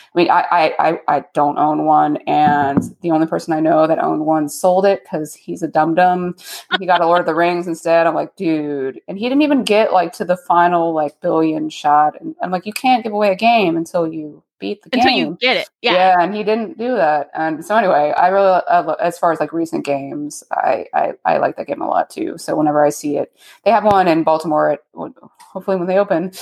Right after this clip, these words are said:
Speaker 1: Ho-, Holy for Holies has one too. So I really like the ga-, that game. But as far, uh, the, The Shadow is, is a game I really love too. So.
Speaker 2: All right. Question number two, since you already said you had a couple, what game do you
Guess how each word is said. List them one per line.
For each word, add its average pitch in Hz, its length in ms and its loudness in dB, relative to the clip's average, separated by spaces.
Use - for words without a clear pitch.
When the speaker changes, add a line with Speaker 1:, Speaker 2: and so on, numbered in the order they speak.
Speaker 1:
Ho-, 190 220 2
Holy 185 220 2
for 175 140 -4
Holies 165 300 2
has 147 240 0
one 135 460 0
too. 160 540 -2
So - 280 0
I 165 80 2
really 160 220 2
like 123 160 0
the - 80 -20
ga-, - 200 -6
that 160 160 0
game. 127 320 -8
But 156 180 0
as 160 120 -4
far, - 180 -4
uh, 190 100 2
the, 160 240 0
The 247 80 2
Shadow 190 500 4
is, 151 100 -2
is 151 220 -2
a 139 60 -6
game 139 220 -4
I 135 120 -2
really - 280 -10
love - 240 -10
too. - 220 -14
So. - 260 -16
Speaker 2:
All 214 120 0
right. 190 320 -2
Question 233 440 -4
number 233 220 0
two, 233 240 -2
since 208 240 -8
you 226 80 2
already 226 180 2
said 226 220 0
you 233 80 -2
had 262 220 0
a 233 60 -4
couple, 190 420 -2
what 233 160 0
game 226 240 0
do 208 80 -4
you 196 80 -4